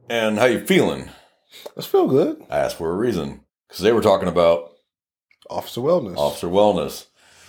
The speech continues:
Speaker 1: What people don't realize, and the public doesn't realize, is because of movies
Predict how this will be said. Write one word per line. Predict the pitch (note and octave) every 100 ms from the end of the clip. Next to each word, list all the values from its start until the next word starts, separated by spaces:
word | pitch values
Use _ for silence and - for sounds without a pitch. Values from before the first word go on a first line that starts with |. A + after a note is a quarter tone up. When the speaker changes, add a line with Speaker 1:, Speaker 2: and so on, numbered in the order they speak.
| - _ _ _ _ _ _
Speaker 1:
What | - G#2+
people | C3+
don't | B2 G#2
realize, | G#2+ B2 F#2+ D#2+ F#2+ G#2+ - _ _ _
and | D#2
the | D2+
public | G#2 G2+ F#2+
doesn't | E2
realize, | F#2+ F#2+ D#2+ D#2+ D#2+
is | D#2+ D2+
because | E2+ F2+ C3 G#2+
of |
movies | E2 D#2 D2 D2 D2+